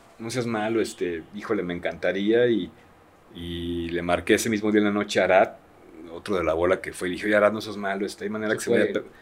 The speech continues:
Speaker 1: Me dijo, "Peter, venga, este, échame al Petercillo". Entonces, uy,
Speaker 2: Sí,
Speaker 1: pues, todo
Speaker 2: pues,
Speaker 1: eso era así como
Speaker 2: se cumplió, lo-,
Speaker 1: Sí.
Speaker 2: se cumplieron todos los factores, porque,
Speaker 1: Sí.
Speaker 2: pues, la, literalmente hay veces que no puedes ni juntar a la gente para tu cumpleaños.
Speaker 1: Sí,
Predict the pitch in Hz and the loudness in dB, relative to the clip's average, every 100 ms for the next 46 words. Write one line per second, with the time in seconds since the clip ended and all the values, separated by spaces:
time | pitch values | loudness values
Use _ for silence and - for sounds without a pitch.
0 | - - - 92 87 78 - - 113 117 | -20 -20 -10 -6 -4 -4 -6 -2 4 6
1 | 104 - - _ - 76 90 92 90 78 | 6 0 -18 _ -20 -6 -2 -2 -4 -8
2 | - - 67 - _ _ - _ 98 98 | -10 -14 -18 -20 _ _ -20 _ 2 4
3 | - 98 80 78 - 82 - 87 92 92 | 4 2 0 -4 -4 -6 -4 -2 0 -2
4 | 87 90 98 90 - - - 95 104 131 | -2 -2 -2 -2 -6 -16 -6 4 6 6
5 | 143 95 92 90 - 85 85 82 85 - | 4 2 2 2 0 -2 -2 -6 -8 -8
6 | 80 76 71 69 - - - 131 117 127 | -8 -10 -12 -18 -20 -20 0 0 2 0
7 | 120 135 151 151 147 101 104 101 98 - | 6 8 10 10 8 8 6 6 6 6
8 | 156 156 151 123 143 - - - 135 143 | 6 6 4 2 0 -2 -10 -4 4 6
9 | 143 131 - - - 135 123 127 135 143 | 4 -4 -10 -20 -10 2 4 4 8 10
10 | 202 208 214 202 202 - 151 151 180 170 | 10 6 6 8 6 2 -2 0 4 4
11 | 151 127 131 135 135 127 - 120 117 107 | 2 0 4 6 6 2 -2 -2 -2 -6
12 | 113 117 110 113 - - - - 156 - | -4 -4 -2 -8 -12 -20 -2 4 6 4